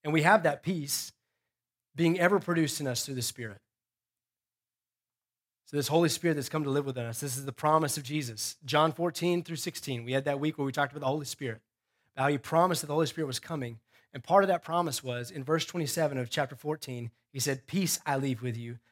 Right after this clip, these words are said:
my peace I give to you. Not as the world gives do I give to you. Let not your hearts be troubled, neither let them be afraid." This peace was tied to the Holy Spirit coming. Peace is a fruit of the Spirit.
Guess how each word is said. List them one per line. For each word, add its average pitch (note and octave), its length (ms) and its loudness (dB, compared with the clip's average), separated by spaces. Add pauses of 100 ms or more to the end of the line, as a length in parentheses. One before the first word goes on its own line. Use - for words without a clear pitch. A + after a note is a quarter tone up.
(100)
my D#3+ 220 2
peace D#3+ 400 -6
I C#3+ 100 -4
give C#3 220 -2
to - 140 -8
you. A2+ 180 -8 (300)
Not D3 180 2
as D#3+ 100 2
the E3+ 80 -2
world E3+ 220 2
gives D3+ 220 -2
do D3+ 100 -6
I C#3+ 100 -2
give C#3 200 -4
to - 160 -10
you. A#2 180 -8 (320)
Let D#3 160 -2
not D#3 200 -2
your C3 100 -2
hearts C3 200 -4
be C3 100 -10
troubled, A#2+ 400 -8
neither B2 180 -2
let A#2+ 220 -4
them B2 100 -10
be A2+ 100 -8
afraid." G2+ 380 -16 (1500)
This C#3 160 -4
peace E3+ 360 0
was C3 160 -6
tied C3+ 260 0
to C#3 60 -16
the B2+ 80 -8
Holy C3+ 160 -2
Spirit A#2+ 360 -6
coming. A#2 320 -8 (1700)
Peace E3 420 0
is D3 160 -4
a C#3 100 2
fruit E3 220 0
of C3+ 80 -4
the B2 60 -8
Spirit. A2 340 -10